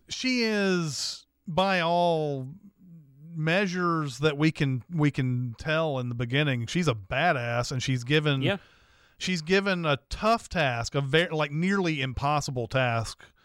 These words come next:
Speaker 1: to do, and she gets punished for it, where she becomes a, you know, she becomes the desk person after this. Although I think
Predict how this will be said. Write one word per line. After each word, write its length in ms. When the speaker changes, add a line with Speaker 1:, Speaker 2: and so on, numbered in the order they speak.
Speaker 1:
to 100
do, 680
and 300
she 160
gets 180
punished 500
for 340
it, 160
where 160
she 180
becomes 440
a, 80
you 140
know, 180
she 180
becomes 680
the 100
desk 480
person 420
after 280
this. 180
Although 180
I 40
think 220